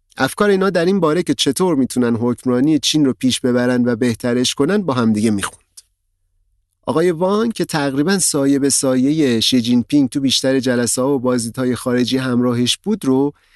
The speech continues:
می‌شه تقریباً معمار ایدهٔ رویای چین و نظریهٔ شی جین پینگ دونست. این نظریه سال دو هزار و هفده رسماً رفت جزو قوانین اصلی تشکیلات حزب.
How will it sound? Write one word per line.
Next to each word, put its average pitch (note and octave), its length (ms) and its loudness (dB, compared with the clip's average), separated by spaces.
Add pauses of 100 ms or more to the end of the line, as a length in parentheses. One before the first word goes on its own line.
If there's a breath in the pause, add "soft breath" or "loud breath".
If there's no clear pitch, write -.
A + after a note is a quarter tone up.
(140)
می‌شه E3 180 2
تقریباً D#3+ 540 -2
معمار E3+ 480 0
ایدهٔ F3 420 0
رویای B2 480 2
چین G3+ 280 0
و D3 80 0
نظریهٔ C3+ 560 0
شی C#3 180 -2
جین A#2+ 200 2
پینگ G#2+ 260 -2
دونست. - 500 -6 (420)
این D#3 200 0
نظریه C#3 600 2
سال F3+ 280 0
دو D#3 160 0
هزار C3+ 260 0
و C#3 40 0
هفده C#3 460 -4
رسماً D#3 400 -2
رفت G3 280 -4
جزو F#3+ 260 -4
قوانین D3 440 0
اصلی F#3+ 460 -2
تشکیلات B2 540 -2
حزب. G#2+ 320 -4